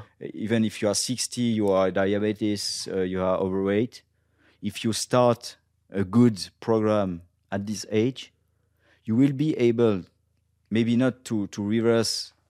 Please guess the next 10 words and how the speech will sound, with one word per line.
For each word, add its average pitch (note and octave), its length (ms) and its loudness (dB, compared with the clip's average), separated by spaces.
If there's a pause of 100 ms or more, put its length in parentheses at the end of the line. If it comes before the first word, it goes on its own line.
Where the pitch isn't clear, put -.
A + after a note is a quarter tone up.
(380)
as, G#2 440 0 (100)
as G2+ 180 -4
much A2 280 -2
as F#2+ 200 -4
if - 200 -14
you G2+ 80 -6
were G2 400 -2
really G#2 260 -2
healthy, G#2+ 440 -6 (600)
but G#2 380 -2